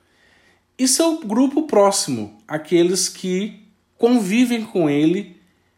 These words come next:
em seu modo de ser cotidiano, em sua cotidianidade. O que nos chama atenção nessa obra é que ne-, nela existe uma ascendência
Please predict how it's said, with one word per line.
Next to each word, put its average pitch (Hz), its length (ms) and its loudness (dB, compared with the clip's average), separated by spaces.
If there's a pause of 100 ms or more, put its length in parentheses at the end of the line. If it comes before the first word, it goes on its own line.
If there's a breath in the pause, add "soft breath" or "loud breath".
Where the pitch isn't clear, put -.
(220)
em 175 120 -2
seu 180 260 2
modo 160 340 2
de 165 140 -6
ser 151 340 0
cotidiano, 151 800 -4 (280)
em 131 100 -10
sua 135 280 -4
cotidianidade. 156 1300 -6 (2000 soft breath)
O 202 100 -2
que 220 140 -4
nos 247 180 0
chama 294 340 2
atenção 180 580 0
nessa 165 360 -2
obra 127 520 2 (800 soft breath)
é 180 120 -2
que 233 200 -8
ne-, 208 160 0
nela 190 640 2
existe 160 880 -2
uma 190 400 0
ascendência 170 1300 -2